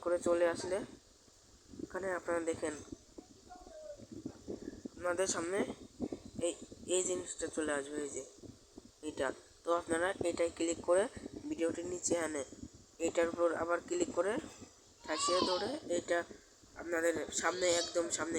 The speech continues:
নিয়ে যাবেন। তো আশা করি iPhone sixteen Pro Max-এর মতনই ব্লার করতে পারবো ইনশাল্লাহ। তো আপনারা এবার, আপনারা এবার যে ভিডিওটি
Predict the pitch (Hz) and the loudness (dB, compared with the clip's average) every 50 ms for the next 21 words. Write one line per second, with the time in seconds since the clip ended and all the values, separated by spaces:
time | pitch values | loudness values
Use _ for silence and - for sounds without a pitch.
0 | 156 156 151 143 139 135 135 131 127 - - - - - - - - - - - | 0 0 -2 -2 -2 -2 -2 -4 -6 -8 -10 -10 -10 -10 -10 -8 -10 -10 -10 -14
1 | - - - - - - - 160 165 165 165 165 160 170 165 175 190 196 - - | -18 -18 -14 -10 -8 -2 0 0 2 2 2 0 0 0 0 0 2 0 0 2
2 | - 170 175 175 180 175 180 - 165 165 - - - - 175 180 - - 170 175 | 0 0 0 0 0 0 0 0 -2 -2 -2 -4 -4 -4 -6 -6 2 6 6 8
3 | 175 175 180 175 165 - - 175 175 175 170 - 160 180 185 175 175 170 165 160 | 8 6 2 0 -2 0 0 0 2 2 0 -2 -2 -2 -2 0 2 2 2 2
4 | 165 - - 170 170 - - 175 170 170 165 165 175 196 196 190 160 156 156 151 | 2 4 2 2 2 0 -2 -2 0 0 -2 -2 -2 -4 -2 -2 -4 -6 -6 -6
5 | 147 135 135 135 131 - - - - - - - - - - - - - 170 180 | -4 -4 -4 -4 -8 -10 -14 -18 -16 -14 -14 -14 -14 -14 -16 -14 -6 -2 -2 -2
6 | 196 190 147 - - 165 165 - 185 170 165 165 170 180 190 208 - - - - | -2 -2 -6 -4 -2 -2 -2 0 2 0 2 2 2 2 0 0 -4 -8 -14 -14
7 | - - - - - - - - - - - - - - - - - - - - | -14 -16 -20 -20 -20 -20 -20 -20 -20 -20 -20 -18 -18 -18 -18 -20 -20 -20 -20 -20
8 | - - - - - 175 175 160 151 139 - - - - - 170 - - 165 165 | -18 -18 -10 -4 -2 2 4 4 2 2 -2 -6 -10 -12 -8 -8 -6 -2 -2 0
9 | 165 175 175 175 170 170 170 180 226 - - - - - - - - - - - | 2 4 4 4 6 6 6 4 4 2 -2 -12 -14 -16 -16 -14 -14 -16 -16 -16
10 | - - - - 165 170 165 180 180 175 180 175 165 170 170 190 | -20 -20 -16 -10 -4 0 2 2 2 2 2 0 2 2 2 2